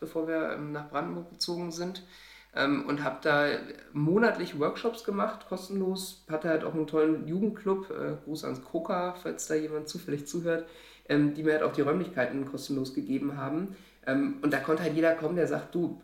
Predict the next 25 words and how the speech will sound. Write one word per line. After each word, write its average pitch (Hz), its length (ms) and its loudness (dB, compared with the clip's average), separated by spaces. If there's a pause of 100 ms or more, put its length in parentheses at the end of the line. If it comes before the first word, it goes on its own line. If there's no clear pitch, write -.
(380)
von 175 260 4
irgendwie 151 260 -2
quasi 156 300 2
Profi 190 520 -4
und 151 280 -2
selber 156 320 2
gerade 151 240 0
eine 156 140 2
deutsche 151 260 0
Meisterschaft 151 520 -2
gewonnen, 147 440 0 (360)
bis 160 180 4
hin 170 180 0
zu, 170 240 0
ich 156 140 0
hab - 100 -8
das - 140 -8
erste 156 400 2
Jojo 151 380 4
gekauft, 147 220 -4
was 139 100 -6
machen 151 180 0
wir 120 60 0
jetzt - 200 -4
damit?“ 151 360 -2